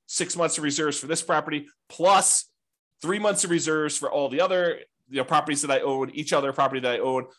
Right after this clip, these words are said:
plus, you know, five months of personal expenses, you know, um,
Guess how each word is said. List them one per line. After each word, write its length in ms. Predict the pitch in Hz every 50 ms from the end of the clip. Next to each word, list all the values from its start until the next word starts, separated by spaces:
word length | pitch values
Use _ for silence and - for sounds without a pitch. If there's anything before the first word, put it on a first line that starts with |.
| _ _ _
plus, 540 | - - 156 170 165 165 165 - - - - _ _ _
you 100 | - 123
know, 60 | 123 113
five 340 | - - 170 175 170 160
months 260 | 165 160 156 160 - 160
of 240 | 147 139 131 -
personal 380 | - 185 175 170 - 170 165 156
expenses, 680 | 143 - - - 147 139 135 - 151 139 131 131 - - _ _ _ _ _
you 80 | - 120
know, 280 | 127 123 123 117 - -
um, 360 | - 120 117 117 113 117